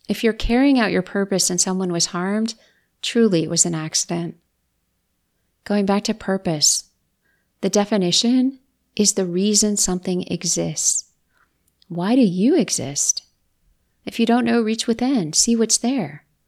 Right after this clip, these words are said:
Decide what your purpose is and live into that. As you know more or reveal more of who you truly are,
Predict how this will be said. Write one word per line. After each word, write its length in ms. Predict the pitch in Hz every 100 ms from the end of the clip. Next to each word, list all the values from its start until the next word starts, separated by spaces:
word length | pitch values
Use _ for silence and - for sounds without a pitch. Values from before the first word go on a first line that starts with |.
| _ _ _ -
Decide 480 | 202 - 196 214
what 120 | 220 180
your 100 | 185
purpose 420 | 202 196 190 -
is 260 | 160 170 -
and 320 | 190 185 180
live 280 | 196 214 208 -
into 340 | 214 226 185
that. 320 | 170 151 147 _ _ _ _ _ _ _
As 220 | - 196 196
you 80 |
know 380 | 185 185 226 269
more 400 | 240 185 170 170
or 240 | - 180 185
reveal 500 | 190 175 208 254 247
more 240 | 175 165
of 120 | 165
who 100 | -
you 160 | 196 196
truly 360 | - 190 190
are, 400 | 190 180 214 254